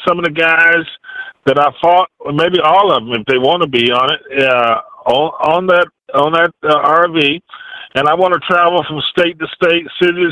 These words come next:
city, and, and really encourage, encourage people and, uh, encourage people to prepare themselves, uh, when our life is over,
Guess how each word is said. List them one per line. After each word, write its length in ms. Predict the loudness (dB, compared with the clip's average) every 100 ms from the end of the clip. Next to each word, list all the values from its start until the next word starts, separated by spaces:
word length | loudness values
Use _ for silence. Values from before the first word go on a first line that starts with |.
| 0
city, 300 | 2 4 2
and, 300 | 0 -4 -8 -14 -16 -14 -4
and 180 | 0 2
really 520 | 4 4 4 0 -2
encourage, 460 | -4 0 2 2 0 -4
encourage 500 | -6 -2 0 2 0 -2
people 380 | -4 0 -2 -2 -4
and, 340 | -4 -4 -6
uh, 240 | -2 -2 -2
encourage 640 | -2 -2 -2 0 2 0 -2
people 400 | -2 2 2 2 -4 -14 -8 -4
to 60 |
prepare 420 | -2 -2 2 2 2
themselves, 640 | 0 0 2 4 4 2 -4 -18 _ -2
uh, 200 | 0 2
when 240 | 0 0 2
our 220 | 4 4
life 240 | 2 0 0
is 120 | -2
over, 420 | 2 2 0 -6